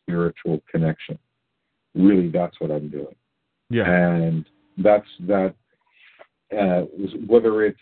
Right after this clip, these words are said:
Speaker 1: whether it's releasing the critic, whether it's, uh, you know, dealing with past traumas, uh,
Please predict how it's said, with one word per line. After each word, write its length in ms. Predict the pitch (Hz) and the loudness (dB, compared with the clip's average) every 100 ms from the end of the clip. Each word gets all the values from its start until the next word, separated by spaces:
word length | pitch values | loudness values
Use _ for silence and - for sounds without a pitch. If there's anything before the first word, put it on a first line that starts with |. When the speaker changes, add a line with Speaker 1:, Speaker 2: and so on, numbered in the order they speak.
| _ - | _ -12
Speaker 1:
whether 400 | 101 104 98 98 | -4 -2 0 0
it's 120 | - - | -4 -6
releasing 600 | 98 95 139 151 147 123 | -4 0 0 2 0 0
the 80 | 113 | -6
critic, 440 | - 120 113 110 - _ _ | -4 -2 0 -2 -4 _ _
whether 400 | 92 87 90 87 | -8 -6 -2 -2
it's, 320 | 87 - _ 95 | -2 -4 _ 0
uh, 260 | 87 85 - _ _ _ _ _ | 2 0 -6 _ _ _ _ _
you 120 | - 107 | -2 2
know, 160 | 101 87 | 2 2
dealing 440 | 117 135 143 127 113 | 2 4 2 0 -6
with 100 | 104 _ - | -10 _ -10
past 340 | 113 117 117 _ _ _ _ _ _ - | -6 -6 -10 _ _ _ _ _ _ -4
traumas, 500 | 123 113 117 120 117 - _ _ _ _ _ _ _ 101 | -2 0 0 -2 -6 -12 _ _ _ _ _ _ _ 0
uh, 200 | 95 | 2